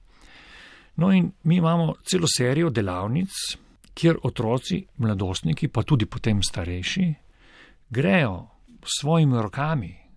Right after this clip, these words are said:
a ne, čez reševanje majhnih, zabavnih, eh, nalog, skozi katere spoznavajo te tehnologije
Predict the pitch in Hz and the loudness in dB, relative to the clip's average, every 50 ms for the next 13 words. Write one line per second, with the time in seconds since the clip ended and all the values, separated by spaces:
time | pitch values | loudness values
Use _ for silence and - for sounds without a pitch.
0 | _ - - - 110 107 127 139 139 - - - - 190 170 165 143 120 - - | _ -18 -12 -10 -8 -6 -6 -6 -8 -10 -8 -6 -4 0 0 0 0 0 -2 -4
1 | - - - - - _ _ _ _ _ _ _ - - 123 98 92 - - 107 | -6 -6 -8 -12 -18 _ _ _ _ _ _ _ -6 -4 -4 -2 -2 -2 -2 0
2 | 117 117 117 123 120 110 104 107 110 113 120 123 117 - - 117 98 85 - - | 2 2 2 2 2 0 0 0 0 2 2 0 0 -2 -4 -6 -6 -6 -8 -14
3 | - - - _ _ _ _ _ - 123 107 110 95 107 113 110 113 120 123 117 | -18 -20 -20 _ _ _ _ _ -6 -4 -2 0 0 2 2 4 4 4 2 2
4 | 107 98 90 - - - - - _ - 117 104 95 95 92 95 98 - 226 208 | 0 -2 -4 -6 -10 -16 -20 -16 _ -8 -6 -6 -4 -4 -4 -4 -4 -4 -6 -6
5 | - - - - - - - - - - - - - - - - 214 208 185 180 | -8 -10 -16 -20 -18 -16 -12 -10 -10 -12 -10 -8 -8 -8 -6 -2 0 0 0 0
6 | - - - - - 123 127 147 175 196 - - - - - - - - - - | -2 -4 -4 -4 -2 0 2 2 2 0 -2 -6 -8 -12 -18 -12 -8 -8 -8 -8
7 | _ - 120 113 104 104 123 120 120 120 113 101 92 85 85 85 - - - - | _ -6 -4 -2 0 2 2 2 4 2 2 0 -2 -4 -6 -8 -12 -14 -20 -20
8 | _ - _ _ - - - - 120 110 - - - - - 98 92 90 98 120 | _ -20 _ _ -20 -18 -10 -6 -6 -6 -6 -8 -12 -8 -6 -6 -6 -4 -4 -4
9 | 180 196 165 | -4 -4 -6